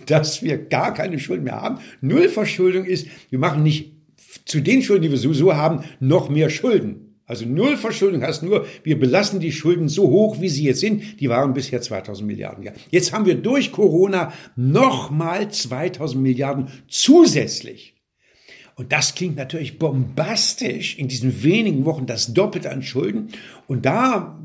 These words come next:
wir haben es ja erfahren, was haben wir denn erfahren? Nee, lassen Sie mich da ausreden. Da haben wir erfahren,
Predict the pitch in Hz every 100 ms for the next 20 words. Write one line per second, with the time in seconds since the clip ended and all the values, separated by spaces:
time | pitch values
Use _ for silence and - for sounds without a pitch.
0 | 147 131 147 139 113 - 170 220 226 -
1 | - - - 156 220 208 123 113 113 107
2 | 147 196 202 202 220 220 214 120 - -
3 | - - - 160 214 180 151 190 208